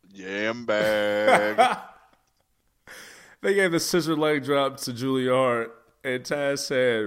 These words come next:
Speaker 2: "Right in the yam bag." I went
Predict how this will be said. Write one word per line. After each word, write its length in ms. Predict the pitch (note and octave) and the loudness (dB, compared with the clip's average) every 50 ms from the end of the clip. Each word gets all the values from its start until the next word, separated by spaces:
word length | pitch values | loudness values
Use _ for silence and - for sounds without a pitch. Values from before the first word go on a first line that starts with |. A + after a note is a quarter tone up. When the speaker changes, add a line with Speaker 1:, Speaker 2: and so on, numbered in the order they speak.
| F2+ E2+ | -4 -6
Speaker 2:
"Right 140 | F2+ G#2+ D3 | -4 -4 -4
in 80 | E3 C3+ | -4 -4
the 80 | G#2+ | -4
yam 400 | G2 G2+ A#2 C#3+ F#3 G3 E3+ C3+ | -4 -2 -2 -2 -2 -2 -4 -2
bag." 460 | G#2+ G#2 G2 F#2+ F2+ F2 F2 F2+ - - _ _ _ _ _ _ _ _ _ _ _ - D#4+ - | -2 0 0 0 -2 -2 -4 -6 -10 -14 _ _ _ _ _ _ _ _ _ _ _ -10 -6 -2
I 600 | A#2+ B2+ C#3 D3 D3 C#3+ C#3 C3+ C3 C3 B2+ A#2+ - - - _ _ _ | 0 2 4 4 4 4 4 2 2 0 -2 -4 -6 -10 -20 _ _ _
went 640 | - G2+ G2+ G#2 G2 G#2+ A2 G#2+ G#2+ G#2 G#2+ - - | -14 -12 -10 -6 -4 -4 -2 -4 -4 -6 -8 -12 -16